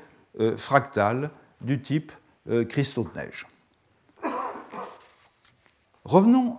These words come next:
euh, à présent, après cette présentation très, euh, générale de différents types de mécanismes visuels,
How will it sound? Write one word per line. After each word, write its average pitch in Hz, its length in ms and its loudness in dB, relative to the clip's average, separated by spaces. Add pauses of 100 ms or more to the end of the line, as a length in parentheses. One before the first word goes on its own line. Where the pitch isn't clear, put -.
euh, 135 240 0
à 127 100 2
présent, 165 600 0 (140)
après 117 260 -2
cette 104 340 -6
présentation 123 760 -2
très, 117 480 -2
euh, 92 160 -6
générale 120 500 -2
de 104 100 -2
différents 127 540 -2
types 123 200 -6
de 107 100 -4
mécanismes 117 600 -2
visuels, 139 520 -2